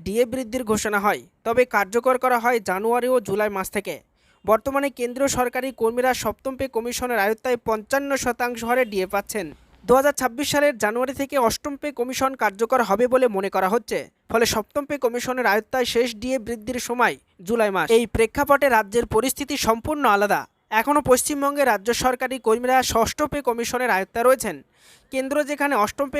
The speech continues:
কমিশনের পথে হাঁটছে, সেখানে বাংলার কর্মীরা পুরনো কাঠামোতে আটকে। মলয় মুখার্জি স্পষ্ট ভাষায় বলেছেন, কেন্দ্রীয়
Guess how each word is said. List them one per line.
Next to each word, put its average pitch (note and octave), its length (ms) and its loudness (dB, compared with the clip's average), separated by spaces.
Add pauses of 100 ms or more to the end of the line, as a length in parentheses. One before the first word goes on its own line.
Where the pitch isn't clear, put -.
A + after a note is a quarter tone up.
কমিশনের B3+ 500 -2
পথে G#3 260 -2
হাঁটছে, A#3+ 260 0 (180)
সেখানে C4 260 2 (100)
বাংলার A#3 380 2
কর্মীরা C#4 320 2 (140)
পুরনো C4 380 0
কাঠামোতে B3+ 400 -2 (100)
আটকে। F#3+ 260 -4 (440)
মলয় B3 280 4
মুখার্জি C#4 480 -2
স্পষ্ট C#4+ 340 2 (120)
ভাষায় C4+ 300 -2
বলেছেন, A3+ 320 -2 (300)
কেন্দ্রীয় C4+ 340 0